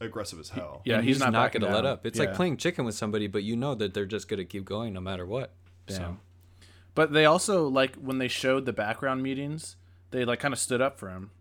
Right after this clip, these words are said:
Speaker 2: Like, the one where they talk about how, uh, whether they should put cones or
Speaker 1: Yeah, they all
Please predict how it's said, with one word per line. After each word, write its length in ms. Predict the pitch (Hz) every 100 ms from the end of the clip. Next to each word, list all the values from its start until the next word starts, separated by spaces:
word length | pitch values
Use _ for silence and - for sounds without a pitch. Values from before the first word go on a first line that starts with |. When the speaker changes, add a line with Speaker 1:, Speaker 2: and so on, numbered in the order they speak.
| -
Speaker 2:
Like, 180 | 123
the 100 | 127
one 240 | 127 135 139
where 160 | 135
they 120 | 127 127
talk 280 | 127 117
about 200 | 123 123
how, 340 | 117 120 113 113 - - - - - - 120
uh, 640 | 113 110 107 104 104 101 -
whether 260 | 120 117
they 140 | 113 113
should 160 | 110
put 180 | - 117
cones 400 | - 131 127 120
or 60 | 110 -
Speaker 1:
Yeah, 180 | 147 147
they 100 |
all 100 | 151